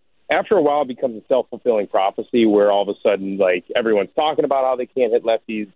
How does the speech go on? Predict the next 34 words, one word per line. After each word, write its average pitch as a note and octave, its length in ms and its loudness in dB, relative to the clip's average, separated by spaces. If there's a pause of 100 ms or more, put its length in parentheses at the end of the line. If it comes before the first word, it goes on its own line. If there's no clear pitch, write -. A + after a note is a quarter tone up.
(120)
The A2+ 60 -6
media's G2 280 -4
asking G#2 320 0
them F#2+ 60 -8
questions D3+ 400 -2
why B2+ 120 2
they B2 80 -2
can't A2+ 240 0
hit A2+ 120 0
lefties, A2+ 400 0
and A2 80 2
all G#2 120 -2
of G2+ 80 -8
a - 60 -20
sudden, F#2+ 240 0 (360)
they're G#2+ 100 2
like, A2 100 2
"Oh, A3 340 0
we A#2+ 100 -8
can't C3+ 200 0
hit C3+ 100 2
lefties." D3 340 -4 (220)
I C3 240 -2
think E3+ 220 0
that's D3+ 260 -2
all D3 240 2
it C3+ 120 -2
really C3+ 320 2
is. C#3 160 2
I - 20 2
mean, B2 240 2
Andrew C3+ 180 0
McCutchen C3 440 0
was A#2 180 2